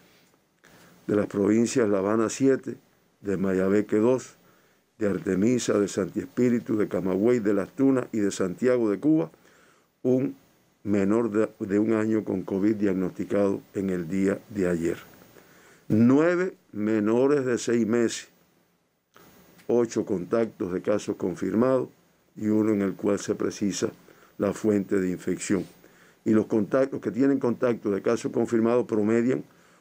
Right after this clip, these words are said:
ocho coma dos contactos por cada lactante. Dese cuenta del riesgo a que estamos exponiendo, ya no digamos a un jovencito, estamos hablando de un lactante.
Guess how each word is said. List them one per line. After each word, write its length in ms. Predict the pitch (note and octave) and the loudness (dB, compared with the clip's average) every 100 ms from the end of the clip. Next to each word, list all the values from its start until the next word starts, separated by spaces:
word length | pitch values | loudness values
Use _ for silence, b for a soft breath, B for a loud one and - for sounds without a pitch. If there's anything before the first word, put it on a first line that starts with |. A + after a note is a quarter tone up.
| b - | b 0
ocho 360 | C3 B2+ A2 | 0 0 -2
coma 260 | A2+ A2 G#2 | 0 0 2
dos 180 | G#2+ G#2 | 2 0
contactos 640 | G2+ F2+ G#2+ G2+ - A2 - _ b b b b _ | -4 -2 0 -2 -4 -14 -14 _ b b b b _
por 320 | A2 A2 A2+ A2+ - | 0 2 2 -2 -4
cada 320 | G#2+ G#2 G2 | 0 2 0
lactante. 640 | F#2 F2 - F#2 E2 - - _ _ _ _ _ _ _ - | -4 -8 -6 -6 -6 -14 -20 _ _ _ _ _ _ _ -4
Dese 340 | A2 G2+ G2+ | 0 0 -2
cuenta 440 | - G#2 G2+ - - | -2 0 0 -2 -6
del 200 | - G2+ | -2 -2
riesgo 440 | F2+ G#2+ G#2+ G#2 A#2+ - b b b | 0 2 2 0 -8 -14 b b b
a 100 | A2+ | -6
que 100 | - | -4
estamos 420 | - - A2+ G#2 F#2+ | -4 -2 -2 -2 -6
exponiendo, 640 | - G2 A#2+ B2+ A2+ - - _ _ | -6 -2 0 0 0 -4 -6 _ _
ya 120 | C3+ B2 | -2 2
no 120 | A#2+ | 2
digamos 420 | A2+ A2+ A2 G2 | 2 2 0 0
a 40 | |
un 340 | G2+ G#2 F#2+ E2 | 0 0 -2 -4
jovencito, 600 | E2+ F#2 F2+ A2 G#2 - - b b b b | -4 -4 -2 0 0 -4 -20 b b b b
estamos 300 | - G2 F#2+ | -2 0 2
hablando 480 | G2 G2+ G2 G2+ - | 2 2 0 -2 -4
de 220 | F#2+ G2 | -2 0
un 260 | A2+ C3+ - - | 2 0 -4 -6
lactante. 840 | F#2 F2+ - - G2 F2 D#2 | -4 -4 -6 -4 -2 -2 -8